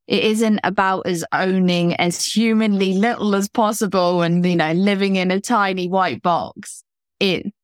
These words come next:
isn't about frugality. So there are minimalists who wear black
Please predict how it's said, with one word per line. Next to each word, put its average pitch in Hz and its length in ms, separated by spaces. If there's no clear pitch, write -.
isn't 220 480
about 170 420
frugality. 165 1040
So 185 500
there 220 300
are 208 360
minimalists 226 720
who 185 340
wear 170 580
black 196 460